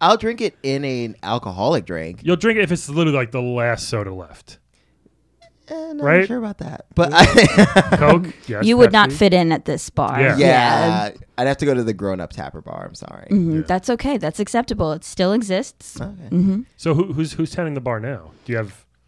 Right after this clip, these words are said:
Speaker 3: Oh, uh, I, I'm still there in another form. I'm just,
Speaker 2: Wow,
Speaker 3: you
Speaker 2: I,
Speaker 3: know.
Speaker 2: she's like a god.
Speaker 1: Wow.
Speaker 3: Yeah.
Speaker 1: You're like Doctor Manhattan. That's crazy.
Speaker 3: I
Speaker 2: Oh,
Speaker 3: really
Speaker 2: yeah, yeah.
Speaker 3: appreciate the, the god comparison. I don't know
Speaker 2: Sure.
Speaker 3: if I can accept it, but I appreciate
Speaker 2: Very
Speaker 3: it,
Speaker 2: humble
Speaker 3: you
Speaker 2: of
Speaker 3: know?
Speaker 2: you.
Speaker 3: Yeah.
Speaker 2: Very humble of you.
Speaker 3: Yeah.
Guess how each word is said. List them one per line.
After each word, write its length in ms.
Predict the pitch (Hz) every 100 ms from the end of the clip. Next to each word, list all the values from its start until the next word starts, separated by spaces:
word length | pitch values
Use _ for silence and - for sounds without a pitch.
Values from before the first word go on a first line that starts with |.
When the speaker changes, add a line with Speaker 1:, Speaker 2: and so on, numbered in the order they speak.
| -
Speaker 3:
Oh, 220 | 196 180
uh, 260 | 190 185 175
I, 240 | - 190 214
I'm 260 | 214 247 285
still 340 | - 330 330
there 320 | 226 226 208
in 140 | 185 185
another 320 | 175 160 147
form. 540 | - 131 135 - 92 -
I'm 180 | 170 170
just, 280 | 160 160 -
Speaker 2:
Wow, 100 | 143
Speaker 3:
you 140 | 180 170
Speaker 2:
I, 40 |
Speaker 3:
know. 220 | 147 151 -
Speaker 2:
she's 180 | - 220
like 120 | 175
a 80 | -
god. 340 | - 98 - 208
Speaker 1:
Wow. 80 | 175
Speaker 3:
Yeah. 300 | 160 135 147
Speaker 1:
You're 240 | 202 123
like 100 | 156
Doctor 300 | 123 131 143
Manhattan. 480 | 127 110 143 131 85
That's 160 | 90
crazy. 260 | - 98 160
Speaker 3:
I 120 | 240 269
Speaker 2:
Oh, 80 |
Speaker 3:
really 220 | - 349 370
Speaker 2:
yeah, 80 |
yeah. 60 | 196
Speaker 3:
appreciate 760 | - 233 220 - 190 165 139 110 165
the, 220 | 180 143
the 140 | 175
god 320 | 165 170 156 156
comparison. 600 | 170 - 147 151 180 175
I 80 | 185
don't 120 | 175
know 100 | 175
Speaker 2:
Sure. 40 |
Speaker 3:
if 120 | 170
I 100 | 165
can 340 | 160 165 156 147
accept 480 | 165 - - 170 -
it, 100 | 175
but 140 | 165 156
I 60 |
appreciate 640 | 143 - - 156 - - -
Speaker 2:
Very 160 | 139
Speaker 3:
it, 40 | 123
Speaker 2:
humble 260 | 120 110
Speaker 3:
you 40 | 175
Speaker 2:
of 60 |
Speaker 3:
know? 200 | 160 160 190
Speaker 2:
you. 80 | 170
Speaker 3:
Yeah. 220 | - 160 - _ -
Speaker 2:
Very 160 | 123
humble 260 | 107 104 90
of 60 | 78
you. 60 | 78 -
Speaker 3:
Yeah. 340 | 170 113